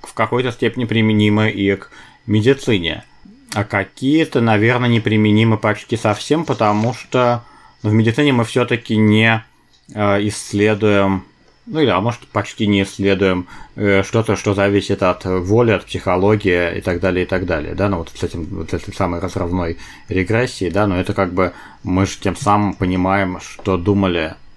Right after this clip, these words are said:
ну, как бы п-, поведение, да, поведение мыслящих людей мы изучаем.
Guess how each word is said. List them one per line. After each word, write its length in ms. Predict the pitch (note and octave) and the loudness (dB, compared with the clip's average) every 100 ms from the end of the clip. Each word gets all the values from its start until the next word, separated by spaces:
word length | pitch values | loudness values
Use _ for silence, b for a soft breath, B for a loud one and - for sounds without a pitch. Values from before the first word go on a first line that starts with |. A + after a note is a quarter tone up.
| - | -12
ну, 120 | G#2+ | -6
как 180 | G#2 G2+ | -2 0
бы 100 | F2+ | -2
п-, 300 | A2 A2 B2 A2+ | -6 -6 -6 0
поведение, 680 | B2 C#3 B2 G2 E2 D#2 D#2+ | 2 2 2 0 0 -10 -2
да, 100 | G#2+ | -2
поведение 420 | A2+ F#2 G#2+ G#2 | 0 -2 2 2
мыслящих 440 | G2+ G2 F#2+ - - | 2 0 -2 -4 -2
людей 240 | G2 F#2+ | 2 2
мы 140 | D#2+ D#2+ | 0 -4
изучаем. 520 | F2 - F2 F2 | -8 -6 -6 -6